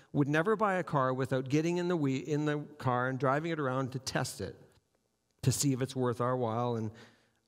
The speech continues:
not a piece of junk. The man who had recently married, biblically, was excused from business travel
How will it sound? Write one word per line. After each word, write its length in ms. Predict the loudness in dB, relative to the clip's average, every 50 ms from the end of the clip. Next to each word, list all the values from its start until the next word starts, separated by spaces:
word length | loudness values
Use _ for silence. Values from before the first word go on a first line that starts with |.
| _ 0
not 220 | 2 2 2 0
a 40 | -2
piece 220 | 0 -2 -2 -2 -2
of 80 | -2
junk. 440 | 0 0 0 0 0 -4 -8 -16 -18 -18 -18 -20 -20 _ _ _ _ _ _ _ _ _ _ _ _ _ _ _ _ _ _ _ _ _ _ _ _ _ _ _ _ 2
The 80 | 2
man 300 | 4 4 4 4 4 2
who 100 | 2 2
had 120 | 2 2 2
recently 380 | 2 2 2 0 -4 -2 -2
married, 640 | 0 0 0 0 0 0 0 0 0 -2 -4 -8 -12 -12 -14 -18 -20 _ _ _ _ _ _ _ _ _ -2 2
biblically, 540 | 4 4 4 4 2 0 0 2 0 0
was 220 | 2 2 0 0 -2
excused 640 | -4 -4 -4 -4 -2 -2 0 0 0 0 -4 -6 -4
from 220 | -4 -2 -2 2
business 460 | 2 2 2 2 0 -2 -2 -4 -6
travel 680 | -4 -2 -2 0 0 0 0 0 -2 -2 -2 -6 -10